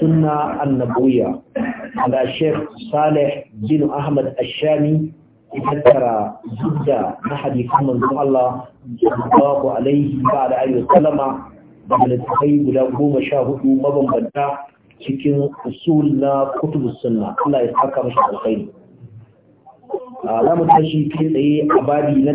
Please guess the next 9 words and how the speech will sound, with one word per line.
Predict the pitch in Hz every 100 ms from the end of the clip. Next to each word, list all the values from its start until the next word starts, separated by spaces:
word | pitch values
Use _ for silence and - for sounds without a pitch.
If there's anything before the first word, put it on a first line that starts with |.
| 147
talatin | 127 120 120 180 202 208 - _ _ _ _ -
a | - -
cikin, | 151 151 151 151 151
ah, | 131 117 107 101 -
Kitabul | - 135 151 156 147 139 135 135 - - -
Islami | 139 - 147 156 156 151 151 151
wal | - 123 123 127
Iman, | 139 139 98 - _ - _ _ _ -
daga | - 117 120 120 117 113